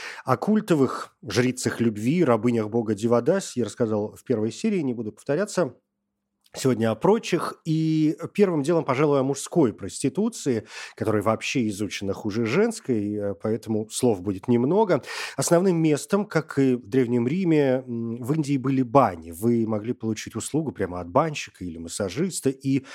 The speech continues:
несмотря на то, что женская проституция описана лучше, есть основания полагать, что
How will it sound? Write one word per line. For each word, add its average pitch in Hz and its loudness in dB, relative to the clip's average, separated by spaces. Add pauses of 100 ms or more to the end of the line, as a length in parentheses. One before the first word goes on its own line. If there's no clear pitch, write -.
(180)
несмотря 127 2
на 131 2
то, 131 -2
что - -4
женская 104 -2
проституция 107 -4
описана 135 -2
лучше, 220 -2
есть 160 -4
основания 147 -2
полагать, 147 -2
что - 0